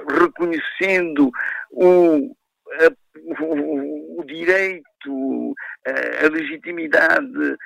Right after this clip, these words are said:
da retaliação de se defender, está a, a, a abrir uma pequenina porta à vingança,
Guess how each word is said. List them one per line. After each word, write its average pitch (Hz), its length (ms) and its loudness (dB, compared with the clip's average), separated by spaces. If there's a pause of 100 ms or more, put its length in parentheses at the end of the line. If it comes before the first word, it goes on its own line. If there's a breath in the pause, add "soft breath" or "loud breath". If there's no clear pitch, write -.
(160 loud breath)
da 147 360 2
retaliação 160 1200 0
de 143 160 -6
se - 100 -4
defender, 160 920 0 (380 loud breath)
está - 320 2
a, 143 1080 0
a, 143 60 6
a - 20 4
abrir 160 300 0
uma 160 260 4 (140)
pequenina 175 520 2
porta 147 560 4
à 135 40 4
vingança, 123 880 -2